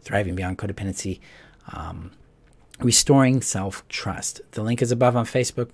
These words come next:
below on YouTube, and it's on my front page of my website at free the self dot com. It's free. It's your first step in restoring self-trust. It's gonna teach you why self-trust is critical, how it relates to codependency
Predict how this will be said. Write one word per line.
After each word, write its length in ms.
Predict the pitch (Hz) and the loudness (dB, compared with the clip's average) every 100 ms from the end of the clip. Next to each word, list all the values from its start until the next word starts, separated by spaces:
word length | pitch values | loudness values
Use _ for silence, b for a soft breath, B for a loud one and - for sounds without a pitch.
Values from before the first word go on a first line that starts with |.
| - | -10
below 200 | 104 104 | -6 -4
on 120 | 104 | -4
YouTube, 320 | 107 - 104 | -6 -6 -6
and 80 | 101 | -6
it's 140 | 95 | -6
on 100 | 95 | -6
my 80 | 87 | -6
front 360 | - - 113 - | -8 -6 -6 -4
page 380 | 120 117 120 - B B B B | -2 -2 -2 -10 B B B B
of 120 | 98 | -8
my 120 | 95 90 | -4 -2
website 440 | 101 101 - 92 | -2 -2 -2 -2
at 180 | 82 - | -4 -8
free 160 | - | -8
the 80 | 98 | -4
self 240 | - 92 - | -4 -6 -6
dot 200 | 85 - | -8 -8
com. 280 | - 107 | -6 -6
It's 220 | - - - | -8 -14 -12
free. 400 | - 202 294 - _ - | 0 0 0 -8 _ -12
It's 200 | - - | -6 -4
your 80 | - | -4
first 380 | - 127 - | 0 0 0
step 460 | - - 131 143 - - B B B | -4 -2 0 0 -4 -20 B B B
in 120 | 101 | -4
restoring 480 | 104 - 131 147 147 | -2 0 2 2 2
self-trust. 840 | - 135 - - 156 202 - - B B | 2 0 -2 -2 0 0 -2 -10 B B
It's 100 | - | -12
gonna 200 | - 110 | -4 -4
teach 320 | 95 123 117 | -2 -4 -2
you 80 | 110 | -4
why 500 | 87 85 90 107 135 | -4 -6 2 6 6
self-trust 640 | 139 147 123 - 123 - | 4 0 -4 -6 -6 -6
is 120 | 110 - | -8 -10
critical, 640 | - 156 170 170 180 165 B B B | -2 0 0 0 -2 -2 B B B
how 320 | - 127 123 | -4 0 0
it 160 | 120 - - | 0 -6 -12
relates 500 | 101 107 113 123 - | -8 -2 0 0 -4
to 220 | - 156 | -4 -4
codependency 1040 | 151 156 147 151 151 151 151 - 160 151 | 2 2 2 0 0 0 -2 -2 -2 -2